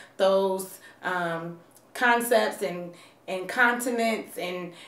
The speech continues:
peoples, you have to go back and watch the other video. I said a lot of things are studied within that K through eight time range. Okay, so you don't, it's okay if you wanna follow that plan. You're like, "Oh, we haven't done this."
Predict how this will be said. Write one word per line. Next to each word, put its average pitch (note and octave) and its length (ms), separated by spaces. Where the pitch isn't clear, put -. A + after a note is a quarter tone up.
peoples, B3 640
you A3 80
have G3 100
to F#3+ 60
go G3 100
back F#3+ 160
and F#3+ 80
watch F#3 200
the F3+ 80
other F3 100
video. E3+ 300
I E3 120
said F3 140
a F3 40
lot F3 180
of F3 80
things E3+ 400
are F3+ 240
studied F3+ 520
within F3+ 380
that E3+ 240
K F#3 300
through F3 260
eight E3+ 340
time E3+ 420
range. - 680
Okay, A3+ 420
so G3+ 80
you F#3 140
don't, G3+ 260
it's F3+ 160
okay A3 400
if F#3+ 100
you G3 240
wanna G3 360
follow G#3 300
that F#3+ 220
plan. G3 400
You're G#3 100
like, G3+ 160
"Oh, F4 240
we F4+ 120
haven't D#4+ 240
done C#4+ 200
this." A3+ 320